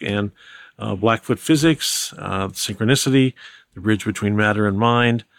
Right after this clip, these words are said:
and a host of other books. You can find out more on the New Dimensions website,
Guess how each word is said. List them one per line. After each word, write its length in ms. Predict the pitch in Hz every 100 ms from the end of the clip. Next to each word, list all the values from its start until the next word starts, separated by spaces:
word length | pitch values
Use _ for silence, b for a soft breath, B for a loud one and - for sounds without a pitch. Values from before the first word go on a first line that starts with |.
| b b b b b b -
and 320 | 101 104 107
a 40 |
host 240 | 110 143 -
of 80 | 107
other 140 | 98
books. 300 | 90 85 -
You 60 | 110
can 120 | 110
find 220 | 127 117
out 120 | 110
more 360 | 113 139 151 143 B B B B
on 60 | 101
the 80 |
New 80 | 104
Dimensions 400 | 104 104 95 92
website, 520 | 104 127 - 127 117